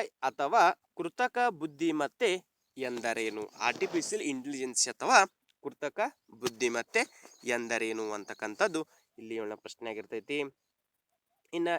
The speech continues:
ಎಂಟನೆಯ ಪ್ರಶ್ನೆ, ಕೇಂದ್ರ ಬ್ಯಾಂಕ್ ಎಂದರೇನು? ಇಲ್ಲಿ ಕೇಂದ್ರ ಬ್ಯಾಂಕು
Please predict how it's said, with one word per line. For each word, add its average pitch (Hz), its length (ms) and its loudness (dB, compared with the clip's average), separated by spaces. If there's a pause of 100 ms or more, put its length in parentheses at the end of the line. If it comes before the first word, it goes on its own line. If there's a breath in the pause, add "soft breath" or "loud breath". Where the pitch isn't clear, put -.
(140)
ಎಂಟನೆಯ 196 480 -2
ಪ್ರಶ್ನೆ, 180 440 -4 (1300)
ಕೇಂದ್ರ 247 400 2 (120)
ಬ್ಯಾಂಕ್ 151 580 0 (340)
ಎಂದರೇನು? 110 920 -6 (600)
ಇಲ್ಲಿ 175 240 0
ಕೇಂದ್ರ 147 540 0
ಬ್ಯಾಂಕು 131 480 2